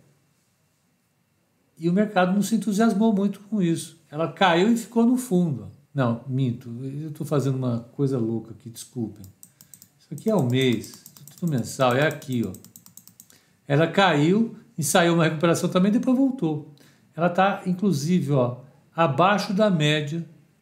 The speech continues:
Tá com, vamos dizer, ela recuperou quarenta por cento das perdas. Eu não tenho, assim, muitas informações sobre ela. Pepa, qual o critério que a carteira valor seleciona cinco das dez recomendadas pelas corretoras?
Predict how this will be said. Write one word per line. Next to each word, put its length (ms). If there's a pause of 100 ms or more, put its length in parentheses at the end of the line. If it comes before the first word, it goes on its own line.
(220)
Tá 220
com, 280
vamos 240
dizer, 420
ela 160
recuperou 460
quarenta 360
por 120
cento 360
das 200
perdas. 540
Eu 120
não 160
tenho, 320
assim, 240
muitas 340
informações 680
sobre 380
ela. 400 (720)
Pepa, 340
qual 240
o 40
critério 600
que 120
a 100
carteira 460
valor 400
seleciona 580
cinco 380
das 240
dez 240
recomendadas 500
pelas 180
corretoras? 640